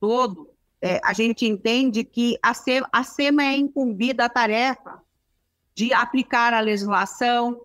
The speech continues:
de quando não está obedecendo à legislação, aplicar o auto de infração,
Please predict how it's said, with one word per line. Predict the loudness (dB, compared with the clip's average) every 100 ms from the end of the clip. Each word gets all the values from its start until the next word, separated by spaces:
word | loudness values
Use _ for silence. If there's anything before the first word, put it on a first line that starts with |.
| _
de | -6 -6
quando | -2 0 2 2
não | 2 0
está | 0 0 0
obedecendo | 0 -2 -2 0 0
à |
legislação, | 0 0 -2 -2 0
aplicar | -2 -2 -2 2 2 2
o | 2
auto | 0 -2
de | -4
infração, | -4 -2 -2 -2 -2 0 0 -2